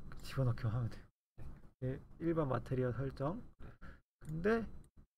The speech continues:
Speaker 1: 내가 얘한테 빛 효과를 주고 싶다. 아까처럼 빛 효과를 주고 싶을 때는 따-, 나머지는 이렇게 스태틱으로 해주시고, 그래서 빛, 빛 효과를 주고 싶다. 그러면 이제 새로운 걸 하나 더 만들게요. 마테리얼 만들어서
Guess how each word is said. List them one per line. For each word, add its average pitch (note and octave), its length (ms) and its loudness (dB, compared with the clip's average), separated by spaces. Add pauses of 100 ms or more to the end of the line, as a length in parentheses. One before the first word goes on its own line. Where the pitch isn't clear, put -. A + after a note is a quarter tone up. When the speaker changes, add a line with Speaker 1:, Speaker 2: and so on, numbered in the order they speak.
(180)
Speaker 1:
내가 C#3+ 140 6
얘한테 C3+ 280 4
빛 - 240 -2
효과를 F#3 300 6
주고 A#2+ 160 4
싶다. A#2+ 320 -2
아까처럼 B2 580 0 (160)
빛 - 220 -6
효과를 D3+ 380 2
주고 A#2+ 200 0
싶을 - 280 -4
때는 F#3+ 400 2
따-, D#3 180 6
나머지는 C3+ 600 4
이렇게 B2 140 -2
스태틱으로 C#3 600 0
해주시고, C#3 460 -2 (1000)
그래서 B2+ 200 -2
빛, B2 120 -2 (200)
빛 - 240 -6
효과를 D3+ 400 2
주고 A#2+ 160 2
싶다. A2 340 -2 (120)
그러면 C3 360 2 (400)
이제 B2 220 -2
새로운 E3+ 360 2
걸 C3+ 100 0
하나 C3 100 0
더 A#2 100 -2
만들게요. G#2+ 500 -2 (1400)
마테리얼 A#2 400 -2
만들어서 A2+ 580 0